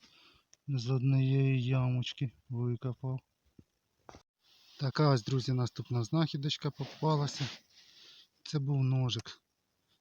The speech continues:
Жаль, що зломаний. Таке тут товстеньке. Тут кудою на дерев'яшку надівалося. Ну, а з цієї сторони воно загострене.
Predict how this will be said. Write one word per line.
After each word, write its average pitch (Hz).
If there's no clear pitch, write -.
Жаль, 123
що -
зломаний. 147
Таке 123
тут -
товстеньке. 147
Тут -
кудою 127
на 131
дерев'яшку 131
надівалося. 143
Ну, 170
а 170
з -
цієї 156
сторони 147
воно 135
загострене. 113